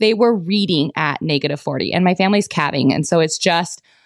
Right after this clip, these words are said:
I said a bunch of prayers for them. And I know there's so many people tuning in that can relate to those exact sentiments that, like, there are places that are cold and then there are places that are cold. And so our hearts do just go out to every single person, whether you're in agriculture or not, whether, you know, you're used to it or not. Like, it is,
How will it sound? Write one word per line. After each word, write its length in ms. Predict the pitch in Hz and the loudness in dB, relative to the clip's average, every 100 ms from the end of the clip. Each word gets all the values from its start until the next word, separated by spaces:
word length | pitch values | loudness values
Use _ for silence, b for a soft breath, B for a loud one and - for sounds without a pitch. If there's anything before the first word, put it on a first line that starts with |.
| b | b
I 80 | - | -6
said 160 | 175 185 | 0 0
a 60 | 165 | 0
bunch 260 | 160 143 | -2 -2
of 80 | 151 | -2
prayers 240 | - 147 | 0 -2
for 100 | - | -2
them. 200 | 160 156 | -2 0
And 100 | - | 0
I 80 | 156 | 0
know 420 | 156 170 170 156 | 2 4 4 4
there's 200 | 156 151 | 2 0
so 80 | - | 0
many 100 | 156 | -2
people 240 | 151 160 156 | -2 -2 -2
tuning 300 | 156 147 143 | 2 2 2
in 100 | 143 | 0
that 80 | |
can 160 | - 147 | -2 0
relate 320 | 147 143 139 | 2 2 0
to 120 | - | -2
those 200 | - 143 | -2 -2
exact 340 | - - - - | -2 -2 -4 -2
sentiments 500 | 160 - 160 156 - | -4 -4 -4 -4 -4
that, 140 | 175 | -2
like, 300 | 147 139 B B B B B B B | 0 -2 B B B B B B B
there 100 | 262 | -2
are 60 | 277 | 0
places 260 | 302 262 226 | 2 2 4
that 100 | 220 | 2
are 60 | |
cold 320 | 202 208 180 | 4 4 4
and 160 | 170 175 | 2 0
then 160 | 165 165 | 2 2
there 140 | 165 | 2
are 60 | 160 | 0
places 420 | 165 147 160 139 | 0 0 -2 -2
that 140 | 139 - | -2 -2
are 220 | 85 - | -4 -4
cold. 420 | - - 127 82 - | -4 0 2 2 0
And 160 | 160 | -2
so 200 | 151 147 | 0 0
our 180 | - 170 | 2 2
hearts 240 | 180 170 - | 0 -2 -4
do 120 | 180 | -4
just 200 | 160 - | -4 -2
go 160 | 156 | 0
out 160 | 139 - | 0 -2
to 80 | 170 | -4
every 160 | 139 | -4
single 260 | 139 156 147 | -4 -4 -4
person, 400 | 165 135 151 147 | -2 -2 -2 0
whether 180 | 175 202 | 0 2
you're 140 | 196 | 2
in 80 | 185 | 0
agriculture 460 | 175 160 160 - 170 | -2 -4 -6 -2 -2
or 60 | |
not, 320 | 160 147 147 165 | -2 -2 0 0
whether, 440 | 165 165 160 151 _ _ _ _ _ _ _ | 2 2 0 -4 _ _ _ _ _ _ _
you 140 | 190 | 2
know, 240 | 165 151 156 | 2 2 0
you're 200 | 175 151 | 0 0
used 260 | 156 196 - | 2 2 2
to 100 | 196 | 0
it 100 | 180 | 2
or 120 | 170 | 2
not. 360 | 160 156 156 - | 2 2 0 0
Like, 200 | 147 - | -2 0
it 120 | 156 | 0
is, 200 | 156 143 | 0 -2